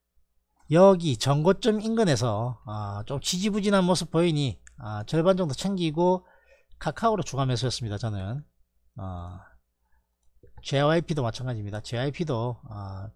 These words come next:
조금 주춤거리고 있으니까, 아, 절반 정도는 차익 실현하고 카카오로, 아, 교체 매매했다. 그리고 신규 매수는 삼성전기 여기 눌림목 구간에서 매수 의견. 자, 기관 외국인 쌍끌이 들어온 거 보이시죠? 삼성전기가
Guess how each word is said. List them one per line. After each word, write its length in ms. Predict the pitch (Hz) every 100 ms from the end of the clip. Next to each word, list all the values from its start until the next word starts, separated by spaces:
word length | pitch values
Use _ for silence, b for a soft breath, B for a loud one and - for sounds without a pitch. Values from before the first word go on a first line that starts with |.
| - _
조금 220 | - 139
주춤거리고 500 | 127 123 156 175 175
있으니까, 640 | 117 - 165 160 120 117 - b b b -
아, 60 | 113
절반 360 | 135 151 165
정도는 260 | 156 156 151
차익 200 | - 175
실현하고 640 | - 170 160 165 160 170
카카오로, 880 | - 156 - 165 156 151 156 165 165 B B B _
아, 440 | 101 98 90 95 95 - - - - - _ _ _ _ - - -
교체 280 | - 135 170
매매했다. 520 | 165 131 - - - - -
그리고 300 | - 175 175
신규 420 | - - 160 160
매수는 540 | 180 143 - 160 165 165
삼성전기 600 | - 139 170 165 151 147
여기 140 | 147
눌림목 380 | 127 139 156 135
구간에서 400 | 139 139 120 123
매수 480 | 113 117 110 - 127
의견. 260 | 107 110 - - - _ _ _ _ -
자, 60 | -
기관 240 | - 143
외국인 180 | 131 117
쌍끌이 320 | 113 139 139
들어온 220 | 123 131 123
거 80 |
보이시죠? 500 | 104 147 - - 139 - B B B
삼성전기가 960 | - 147 123 147 143 139 143 117 120